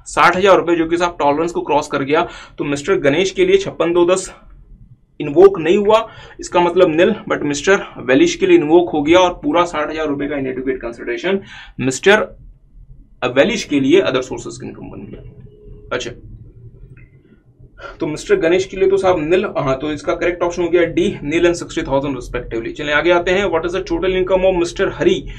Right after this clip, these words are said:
तो ध्यान दीजिएगा dear, mister Hari की इनकम, तो ध्यान दीजिए मैंने यहाँ पे आपके साथ ये analysis यहाँ पे क्या किया हुआ है सब कुछ, याद करें।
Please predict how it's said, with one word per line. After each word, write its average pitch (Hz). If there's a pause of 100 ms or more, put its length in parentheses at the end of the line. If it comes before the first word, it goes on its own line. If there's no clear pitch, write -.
(300)
तो 170
ध्यान 170
दीजिएगा 190
dear, 190
mister 175
Hari 165
की -
इनकम, 175
तो 139
ध्यान 151
दीजिए 160
मैंने 147
यहाँ 143
पे 143
आपके 139
साथ 143
ये 135
analysis 123
यहाँ 120
पे 127
क्या 120
किया 131
हुआ 131
है 127
सब -
कुछ, 175 (1120)
याद 165
करें। 175